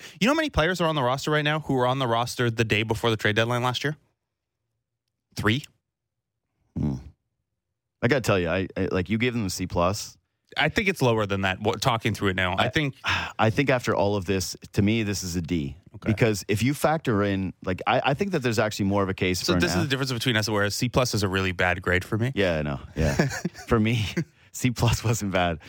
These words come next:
Speaker 2: I was kinda gunning for C pluses a lot.
Speaker 1: Yeah.
Speaker 2: I won't lie.
Speaker 1: Nah, we'll say
Speaker 2: When you
Speaker 1: we'll s-
Speaker 2: don't do your homework and you just do the test,
Speaker 1: We'll
Speaker 2: you
Speaker 1: say
Speaker 2: really
Speaker 1: it's a
Speaker 2: C plus,
Speaker 1: C. And,
Speaker 2: though.
Speaker 1: like,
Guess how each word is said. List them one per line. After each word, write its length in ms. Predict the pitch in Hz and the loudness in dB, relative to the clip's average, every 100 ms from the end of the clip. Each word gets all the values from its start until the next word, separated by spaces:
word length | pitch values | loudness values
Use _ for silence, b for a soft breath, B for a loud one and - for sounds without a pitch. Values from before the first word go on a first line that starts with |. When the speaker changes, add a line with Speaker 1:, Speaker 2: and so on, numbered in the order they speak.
| 294 285 | -2 0
Speaker 2:
I 80 | 175 | 0
was 100 | - | 2
kinda 160 | 277 | 0
gunning 300 | 202 127 139 | 2 2 2
for 160 | 120 117 | 0 -2
C 180 | 110 113 | 0 0
pluses 440 | 110 104 101 98 | 2 2 2 0
a 40 | 98 | 2
lot. 380 | 92 98 95 | 2 2 2
Speaker 1:
Yeah. 80 | - 113 | 0 0
Speaker 2:
I 20 | |
won't 240 | 123 131 | 0 0
lie. 240 | 113 107 87 | 2 0 0
Speaker 1:
Nah, 180 | 92 | -2
we'll 140 | 110 165 | 0 0
say 260 | 208 180 | 0 0
Speaker 2:
When 80 | 170 | 2
you 40 | 208 | 0
Speaker 1:
we'll 60 | |
s- 40 | 196 | 0
Speaker 2:
don't 180 | 202 220 | 0 0
do 100 | 247 | -2
your 180 | 226 | -2
homework 400 | 139 127 160 180 | 0 0 -2 0
and 100 | 127 | 0
you 80 | 120 | 0
just 220 | 110 113 - | 0 -2 -2
do 120 | 123 | -2
the 100 | 113 | 0
test, 360 | 107 110 151 | 2 2 0
Speaker 1:
We'll 140 | 156 202 | 0 0
Speaker 2:
you 60 | |
Speaker 1:
say 100 | 233 | 2
Speaker 2:
really 240 | 233 131 - | 0 0 -2
Speaker 1:
it's 180 | 180 - | -2 -2
a 40 | |
Speaker 2:
C 100 | 117 | -2
plus, 160 | 120 123 | 0 0
Speaker 1:
C. 60 | 120 | 0
And, 100 | 139 | 2
Speaker 2:
though. 40 | |
Speaker 1:
like, 280 | 143 131 - | 2 -2 -6